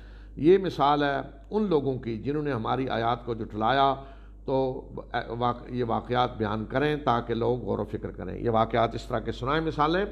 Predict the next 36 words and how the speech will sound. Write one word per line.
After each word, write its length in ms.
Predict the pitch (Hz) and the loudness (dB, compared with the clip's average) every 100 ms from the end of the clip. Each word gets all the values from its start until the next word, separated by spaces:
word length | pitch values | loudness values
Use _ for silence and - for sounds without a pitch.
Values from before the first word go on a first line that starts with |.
| - | 0
ताकि 260 | 135 131 | 0 2
लोग 220 | 120 139 131 | 2 2 2
गौर 160 | 110 | 0
व 60 | 101 - | 0 -4
फिक्र 200 | 98 98 | -6 -6
करें। 280 | 98 101 95 - - - - - - - - - - - - | -4 -6 -6 -12 -16 -16 -16 -16 -16 -16 -18 -18 -18 -16 -10
इंतहाई 360 | 131 127 151 160 | 2 8 8 8
बुरी 260 | 139 233 | 6 2
मिसाल 440 | 247 165 143 131 120 | 2 2 6 8 6
है 80 | 113 | 2
उस 220 | 160 160 - - | 0 -4 -4 6
कौम 360 | 170 202 214 | 8 8 6
की 480 | 214 214 226 233 240 | -2 -2 -2 -2 -4
जिन्होंने 360 | 180 185 262 247 | -2 0 0 0
हमारी 320 | 214 151 160 | 2 4 4
आयत 340 | 147 135 131 127 | 4 6 4 2
को 100 | 127 | -6
झुठलाया 480 | 107 - 120 165 196 208 - - - | -6 0 2 4 4 0 -10 -12 -2
और 120 | 135 | 2
वो 80 | 139 | 4
अपने 300 | 123 - 135 | 4 2 -4
ऊपर 260 | 117 147 120 | -2 -4 -4
जुल्म 320 | 87 120 135 | 0 2 2
करते 440 | 131 117 95 - 101 | -2 -4 -4 -4 -4
रहे। 360 | 95 87 95 90 87 - - - - - - - - - - - - - - | -2 -2 -2 -4 -6 -12 -16 -18 -18 -16 -16 -18 -18 -18 -18 -16 -16 -16 -12
जिसे 300 | - 104 104 | -4 -2 0
अल्लाह 240 | 107 113 135 | 2 4 4
ने 100 | 135 | 2
हदायत 360 | 113 98 120 127 | 2 2 2 2
दे 200 | 117 113 | 0 0
दी 140 | 113 | -2
तो 120 | 110 | -2
वही 180 | 101 113 | -2 0
हदायत 360 | 101 98 101 98 | 0 -2 -2 -4
याफ्ता 380 | 95 95 - 92 | -6 -6 -4 -4
है, 240 | 85 87 | -4 -8